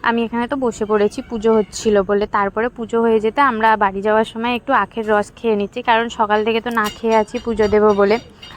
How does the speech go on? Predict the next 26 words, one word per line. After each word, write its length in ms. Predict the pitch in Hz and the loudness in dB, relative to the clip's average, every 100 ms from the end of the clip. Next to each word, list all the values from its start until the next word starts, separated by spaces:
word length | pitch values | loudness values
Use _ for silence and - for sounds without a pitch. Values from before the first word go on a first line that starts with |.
| - - - | -16 -12 -2
এই 140 | 240 | 0
যে 100 | 214 | 2
দেখতেই 340 | 208 202 226 220 | 2 0 -6 -4
পাচ্ছ 240 | 208 - | -6 -2
আখের 320 | 254 214 233 214 | -2 0 -2 0
রস 180 | 208 - | 0 0
খেয়ে 160 | 220 | -6
নিচ্ছি, 180 | 208 202 | -6 -6
তিনজনেই 440 | 285 302 294 294 302 | -4 -2 0 0 0
খেয়ে 200 | 285 269 | 0 0
নিলাম 260 | 277 285 | 2 2
আখের 300 | 269 247 262 240 | 2 -2 -4 0
রস। 200 | 302 240 - - - | 0 0 -6 -8 -2
তারপরে 280 | 240 262 277 | -2 0 0
চলো 260 | 262 233 | 2 2
ওর 80 | 233 | 2
বাড়ি 260 | 220 208 214 | 2 2 2
যাওয়া 260 | 214 208 208 | 2 4 4
যাক। 180 | 208 208 - | 2 0 -2
তো 60 | 254 | 2
এই 140 | 226 | 2
যে 80 | 208 | 2
বাড়ি 280 | 202 190 202 | 2 0 2
এসে 220 | 233 - | 2 2
আমি 200 | 254 240 254 | 0 0 -2
ফ্রেশ 320 | - 214 | -2 -2